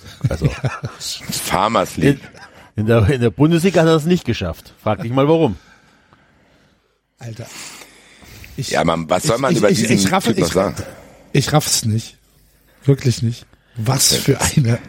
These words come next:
Speaker 3: unfassbare Maschine der Typ ist.
Speaker 2: Es ist, also ich bin auch,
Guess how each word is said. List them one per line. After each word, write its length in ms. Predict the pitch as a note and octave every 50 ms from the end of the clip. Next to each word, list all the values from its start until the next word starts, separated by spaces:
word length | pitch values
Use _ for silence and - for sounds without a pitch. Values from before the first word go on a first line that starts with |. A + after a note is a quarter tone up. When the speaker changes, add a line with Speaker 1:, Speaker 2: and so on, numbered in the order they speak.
| - -
Speaker 3:
unfassbare 1200 | - D#3 C#3+ D3 D3 - - - - - - - - F#3 F3 - - - - - E3+ D#3 C#3 C#3+ C#3
Maschine 560 | C3+ C3 C3+ C#3 - - F3+ F#3 D#3+ C3 A2+
der 200 | A2+ A2+ A#2+ A#2
Typ 240 | - A#2 A2 A2 A2+
ist. 240 | G#2 A2 - - - - - - - - - - _ _ _ _ _ _ _ _ _ _ _ _ _ _ _ _ _ _ _ _ _ -
Speaker 2:
Es 180 | - - -
ist, 360 | - A1 - - - - - - -
also 160 | D2 D2+ D#2
ich 100 | F2 -
bin 160 | - A#2+ A#2
auch, 160 | - - A2